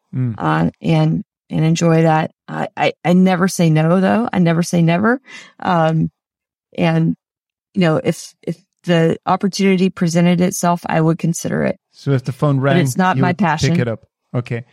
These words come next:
Speaker 2: I would pick it up, but it's not my passion. I have a, I have a vision, um, to, to help, uh, the case that we've been talking about, um, to reduce that complexity on orbit and truly make a, a more secure world to,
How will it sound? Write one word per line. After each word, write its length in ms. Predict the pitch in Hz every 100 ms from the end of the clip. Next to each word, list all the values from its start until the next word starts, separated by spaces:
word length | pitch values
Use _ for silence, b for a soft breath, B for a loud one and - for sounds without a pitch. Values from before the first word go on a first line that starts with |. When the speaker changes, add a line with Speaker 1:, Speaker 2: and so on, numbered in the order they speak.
| b b
Speaker 2:
I 40 | 208
would 160 | 226
pick 200 | 214 233
it 60 | 202
up, 100 | 160
but 160 | - 165
it's 160 | 196
not 140 | 214 208
my 100 | 175
passion. 460 | 170 160 147 160
I 180 | 151 175
have 300 | 196 185 175
a, 180 | 165 165 - _
I 160 | 180 180
have 240 | 180 175
a 80 | 165
vision, 500 | 160 196 190 196 190 - _ b b b -
um, 460 | 165 160 160 - _ -
to, 200 | 165 - -
to 100 | 160
help, 340 | 151 190 190 - _ _ _ _ 175
uh, 140 | 160
the 120 | 160
case 280 | - 180 -
that 120 | 170
we've 160 | 170 165
been 140 | 165
talking 400 | 160 165 165 175
about, 340 | 175 175 190 208 _ _
um, 460 | 180 160 156 165 151 _ b b b
to 100 | -
reduce 360 | 160 160 156 160
that 160 | 165 -
complexity 540 | 160 160 160 - 156
on 140 | 160
orbit 320 | 170 165 170 160
and 160 | 160
truly 340 | 160 170 170 165
make 220 | 165 -
a, 180 | - - -
a 80 | 175
more 180 | 160 160
secure 460 | - 160 165 156
world 380 | 156 165 160 160
to, 340 | - 190 -